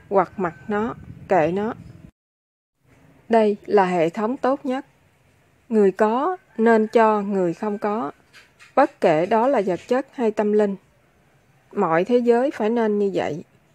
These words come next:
Thế giới chúng ta quá cạn kiệt, quá lụng bại, quá nhiều đau khổ vì con người không cho ra. Vì người có không cho người không có, ngay cả về vật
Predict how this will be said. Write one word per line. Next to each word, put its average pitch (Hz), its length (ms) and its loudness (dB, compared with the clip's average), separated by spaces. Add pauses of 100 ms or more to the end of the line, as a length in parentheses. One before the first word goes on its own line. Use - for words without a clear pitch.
(580)
Thế 262 140 2
giới 262 220 6
chúng 285 200 -6
ta 220 220 0
quá 226 260 2
cạn 170 300 -4
kiệt, 165 300 -4 (280)
quá 240 280 0
lụng 170 300 -4
bại, 156 340 -6 (440)
quá 254 180 0
nhiều 214 280 0
đau 190 180 0
khổ 165 480 -4
vì 202 140 2
con 202 240 -2
người 170 200 -4
không 202 240 -6
cho 202 180 -2
ra. 196 360 -4 (640)
Vì 220 160 2
người 190 200 2
có 226 420 -4
không 240 220 -2
cho 220 260 0
người 190 240 -2
không 196 220 -6
có, 220 400 -8
ngay 226 200 0
cả 180 360 -6
về 202 200 2
vật 156 140 -6